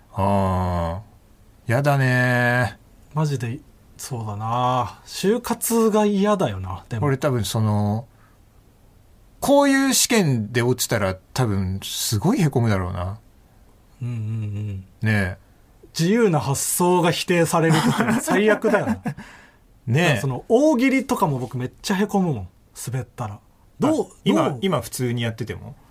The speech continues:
Speaker 2: 今普通にやってても。どう挑んでる？その大喜利って。僕なんかその、素手でさ、戦場で戦ってる気持ちなのよ、大喜利やってる時。何の武器も持たず。やられたらもう素の僕が弱すぎるってなる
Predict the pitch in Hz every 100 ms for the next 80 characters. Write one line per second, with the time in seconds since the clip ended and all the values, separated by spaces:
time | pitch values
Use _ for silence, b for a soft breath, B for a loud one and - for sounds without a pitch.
0 | - - 180 143 - 147 143 139 - 139
1 | 107 160 330 277 170 151 156 123 98 98
2 | 123 117 139 143 127 131 131 - 120 123
3 | 143 202 240 208 127 139 120 117 B B
4 | B B - - 170 277 143 - 104 98
5 | b b b - 175 170 165 160 156 151
6 | 143 151 139 165 170 - 170 147 143 160
7 | 151 147 151 131 101 117 127 117 117 110
8 | - 110 110 - 98 b b _ 139 156
9 | 160 151 147 143 117 110 113 147 110 -
10 | b b b - - - - 120 139 147
11 | 151 220 165 123 101 - - - - 165
12 | 151 151 143 143 127 - _ 135 131 123
13 | 123 120 104 - 101 95